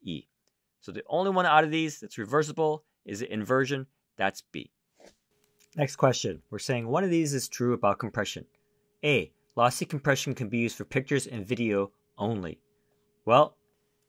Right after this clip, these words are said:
we just gave an example where it was used for text, and you could use it for music as well.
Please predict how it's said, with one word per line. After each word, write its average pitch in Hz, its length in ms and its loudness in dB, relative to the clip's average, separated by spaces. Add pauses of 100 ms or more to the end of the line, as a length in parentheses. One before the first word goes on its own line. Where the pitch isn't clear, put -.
we 101 60 -20
just 190 280 -2
gave 151 200 0
an 127 80 -2
example 120 480 -2
where 107 180 -2
it 107 80 -2
was 98 220 -4
used 117 240 -8
for 92 80 -14
text, - 420 -6 (180)
and 151 380 -6
you - 60 -20
could 117 100 -10
use 123 160 -4
it 127 80 -14
for - 80 -14
music 117 300 -8
as 95 100 -8
well. 156 320 6